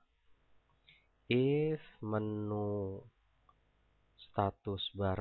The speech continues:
satu panel tiga tidak sama dengan admin,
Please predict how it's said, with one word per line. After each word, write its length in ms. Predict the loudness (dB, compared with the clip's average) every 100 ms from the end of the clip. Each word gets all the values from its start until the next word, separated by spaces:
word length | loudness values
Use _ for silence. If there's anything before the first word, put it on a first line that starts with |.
| -2
satu 880 | 0 0 -2 -10 -8 -6 -6 -8 -12 _ _ 0
panel 1040 | 0 0 -2 -2 -2 -2 -2 -4 -6 -8 -14 -20 -20 -20 -20 _ _ -6
tiga 720 | -4 -4 -2 0 2 2 -2 -6 _ _ _ _ _ _ _ _ _ -18 -6
tidak 480 | -4 -2 -2 -4 -4
sama 320 | -4 -4 -4
dengan 560 | -4 -4 -4 -2 -4 -8 -14 _ _
admin, 1040 | -4 -4 -4 -6 -4 -4 -4 -4 -8 -10